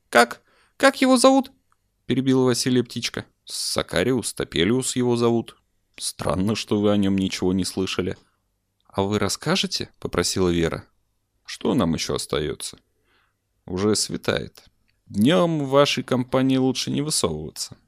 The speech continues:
Дождитесь темноты, и тогда прямиком в Финляндию.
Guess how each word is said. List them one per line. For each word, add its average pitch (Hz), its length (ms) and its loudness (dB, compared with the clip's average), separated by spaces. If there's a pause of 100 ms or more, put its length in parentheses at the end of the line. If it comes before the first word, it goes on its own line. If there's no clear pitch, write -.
(100)
Дождитесь - 600 -2
темноты, 190 600 -2
и 240 380 -2
тогда 107 500 0
прямиком 92 680 -2
в - 40 -16
Финляндию. 85 760 0